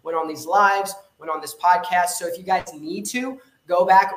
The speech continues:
re-listen to this episode. I strongly encourage you guys, if you're here on live, if you're here on the replay on Facebook, YouTube, or Instagram, to go back to the podcast, to The Relentless Life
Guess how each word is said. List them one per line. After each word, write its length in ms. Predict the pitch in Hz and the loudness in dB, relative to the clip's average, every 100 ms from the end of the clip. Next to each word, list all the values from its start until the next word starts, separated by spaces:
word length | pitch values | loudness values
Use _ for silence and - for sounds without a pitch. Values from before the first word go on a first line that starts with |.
| 151 | -10
re-listen 640 | 196 254 190 208 262 240 | -8 -8 -4 -4 -2 -6
to 160 | 240 208 | -8 -10
this 240 | 190 - - | -8 -8 -6
episode. 420 | 160 170 - 151 | -6 -6 -10 -8
I 100 | 143 | -8
strongly 520 | 135 - 165 175 202 | -10 -8 -4 0 0
encourage 360 | 202 196 165 170 | 0 0 -4 -4
you 80 | 196 | -2
guys, 280 | 185 190 190 | 0 0 -2
if 180 | 170 170 | -10 -14
you're 100 | - | -16
here 260 | 175 170 | -12 -8
on 180 | 160 - | -8 -4
live, 360 | 170 214 214 - | 2 4 4 0
if 100 | 160 | -14
you're 100 | 156 | -8
here 120 | 160 | -6
on 60 | |
the 60 | 151 | -6
replay 400 | 156 175 - 160 | -12 -10 -6 -6
on 120 | 147 | -6
Facebook, 400 | - 185 - 175 170 | -10 -12 -10 -14 -14
YouTube, 340 | 170 170 165 | -20 -14 -12
or 120 | 151 160 | -10 -12
Instagram, 520 | - 226 233 247 240 _ _ | -12 -6 -2 -2 -4 _ _
to 100 | - | -14
go 340 | 139 147 180 196 | -10 0 0 0
back 480 | 160 170 202 - - _ - | 2 2 2 -4 -18 _ -14
to 200 | 202 220 | -10 -6
the 100 | 208 | -4
podcast, 640 | 165 156 - 220 254 247 - _ _ | 2 0 2 0 0 -4 -14 _ _
to 200 | - 190 | -16 -10
The 100 | 170 | -8
Relentless 440 | 160 180 208 208 208 | -4 -2 -2 -4 -4
Life 260 | 196 196 | -4 -4